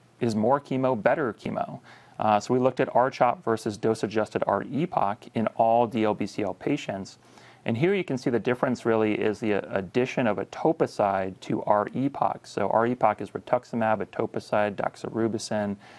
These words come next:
Cytoxan, vincristine, and prednisone. So a lot of chemotherapy. Uh, and with more chemotherapy came more toxicity.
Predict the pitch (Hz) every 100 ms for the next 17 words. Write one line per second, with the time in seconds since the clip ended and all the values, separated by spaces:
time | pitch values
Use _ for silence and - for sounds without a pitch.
0 | - - - - 131 131 - 135 123 123
1 | - 107 - 107 - 101 98 - 95 -
2 | - - 98 - - - - - - -
3 | - 104 113 139 135 135 135 101 92 -
4 | 95 107 - - - - - - 101 98
5 | - 113 117 117 127 135 - 151 - 104
6 | 104 - - 107 104 101 101 - 110 -
7 | 117 - 107